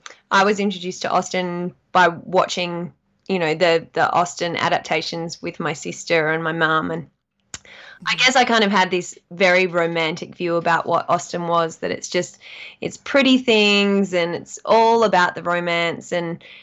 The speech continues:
Speaker 1: it wasn't until we actually developed this show and I started reading Jane Austen that I <laughs> discovered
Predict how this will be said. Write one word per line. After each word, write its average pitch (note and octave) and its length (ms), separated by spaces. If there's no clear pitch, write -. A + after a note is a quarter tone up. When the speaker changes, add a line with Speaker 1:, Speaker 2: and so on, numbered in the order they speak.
Speaker 1:
it F3+ 60
wasn't G#3 320
until F3+ 560
we F#3 340
actually E3+ 500
developed F3 520
this F3 140
show E3+ 320
and E3+ 180
I E3 300
started E3+ 480
reading F3+ 580
Jane E3 300
Austen F3 520
that F#3+ 180
I E3+ 120
<laughs> - 140
discovered A3+ 600